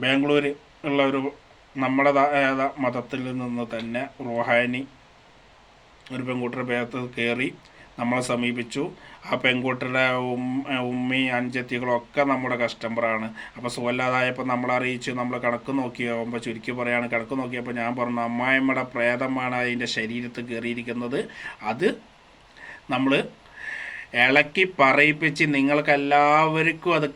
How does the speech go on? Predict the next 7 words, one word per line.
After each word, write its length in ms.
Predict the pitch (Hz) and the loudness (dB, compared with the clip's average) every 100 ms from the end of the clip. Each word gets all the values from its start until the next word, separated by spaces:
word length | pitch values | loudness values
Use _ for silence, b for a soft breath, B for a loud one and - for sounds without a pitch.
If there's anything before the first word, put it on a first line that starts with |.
| 135 | -2
കേൾപ്പിച്ച് 760 | 127 135 147 151 165 175 175 185 147 | 0 0 0 0 0 0 2 0 2
ബോധ്യപ്പെടുത്തിയിട്ട് 880 | 143 165 185 185 151 143 143 131 131 127 | 2 2 2 2 0 0 -2 -2 -2 -2
ഞാൻ 100 | 120 123 | -4 -4
പൂർണ്ണമായി 540 | 120 120 117 113 113 107 | -4 -2 -2 -2 -4 -6
മാറ്റിത്തരാം," 680 | 104 104 110 110 107 101 101 92 - - 120 | -10 -12 -8 -6 -4 -6 -10 -20 -20 -14 -4
ഗ്യാരണ്ടി 400 | 113 117 113 120 | 0 0 -2 -2
അത് 100 | 113 | -2